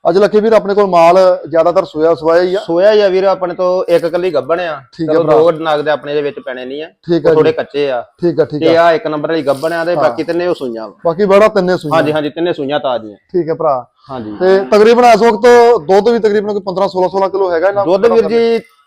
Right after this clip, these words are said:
Speaker 2: ਤੇਰਾਂ ਤੋਂ ਲੈ ਕੇ ਤੇ ਸੋਲਾਂ, ਸਤਾਰਾਂ ਲੀਟਰ ਤੱਕ ਦੁੱਧ ਜੀ।
Speaker 1: ਠੀਕ ਆ ਭਰਾ।
Speaker 2: ਹਾਂ, ਤੇ ਪੜਤੇ ਵੀ ਜਾਇਜ਼ ਆ ਆਪਣੇ।
Speaker 1: ਲਓ ਜੀ, ਮੁੱਲ ਵੀ ਬੜਾ ਜਾਇਜ਼ ਆ, ਬਾਕੀ ਵੀਡੀਓ ਨੂੰ ਤੁਸੀਂ ਐਂਡ ਤੱਕ ਵੇਖਿਆ ਜੇ।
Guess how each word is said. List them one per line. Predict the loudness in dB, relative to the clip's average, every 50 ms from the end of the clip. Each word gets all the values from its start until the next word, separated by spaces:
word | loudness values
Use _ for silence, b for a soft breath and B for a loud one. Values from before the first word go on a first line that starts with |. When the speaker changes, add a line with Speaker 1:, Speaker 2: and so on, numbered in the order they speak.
| _ _ -2
Speaker 2:
ਤੇਰਾਂ | 0 2 4 4 4 2
ਤੋਂ | 2 0 2
ਲੈ | 4 4 4 4
ਕੇ | 2 0
ਤੇ | -2 -2
ਸੋਲਾਂ, | -2 0 0 0 0
ਸਤਾਰਾਂ | 0 -2 -2 -2 -2 -4
ਲੀਟਰ | -8 -10 -12 -10
ਤੱਕ | -10 -10 -10
ਦੁੱਧ | -12 -14 -16 -18
ਜੀ। | -20 _ _ _ -6
Speaker 1:
ਠੀਕ | -4 -4 -2 -2
ਆ | -4
ਭਰਾ। | -2 0 0 0
Speaker 2:
ਹਾਂ, | 0 0 -2
ਤੇ | -2
ਪੜਤੇ | -2 -4 -2 -2 -2 -4
ਵੀ | -2
ਜਾਇਜ਼ | -2 -4 -6 -6
ਆ | -8
ਆਪਣੇ। | -10 -12 _ _ _ _ -2 2 2
Speaker 1:
ਲਓ | 2 2
ਜੀ, | 0 -4 -8 -10 -6
ਮੁੱਲ | 0 2 4 6 6 6
ਵੀ | 6 6
ਬੜਾ | 6 6 6 6
ਜਾਇਜ਼ | 6 6 6 6 6 6
ਆ, | 4
ਬਾਕੀ | 4 4 2 2 2 2
ਵੀਡੀਓ | 2 2 2 2 2
ਨੂੰ | 0 0
ਤੁਸੀਂ | -4 -4 -2 -2
ਐਂਡ | -2 -2 0
ਤੱਕ | 0 0 0 0
ਵੇਖਿਆ | -2 -4 -4 -2 0 0 0
ਜੇ। | 0 -2